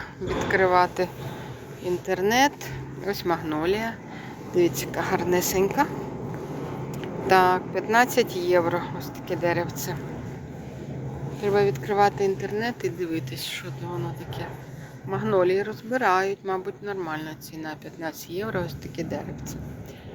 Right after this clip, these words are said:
Так, тут уже дерева в нас пішли, кущі.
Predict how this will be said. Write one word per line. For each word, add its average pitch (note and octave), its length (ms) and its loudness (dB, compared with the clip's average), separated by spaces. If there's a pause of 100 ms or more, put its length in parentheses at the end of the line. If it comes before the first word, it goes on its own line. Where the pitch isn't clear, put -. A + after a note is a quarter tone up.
(640)
Так, E3 500 -10 (100)
тут B3+ 260 -2
уже F3+ 220 -4
дерева A#3 720 2
в A#3+ 40 2
нас A3 280 -4 (120)
пішли, G#3+ 400 -6
кущі. A3 840 -2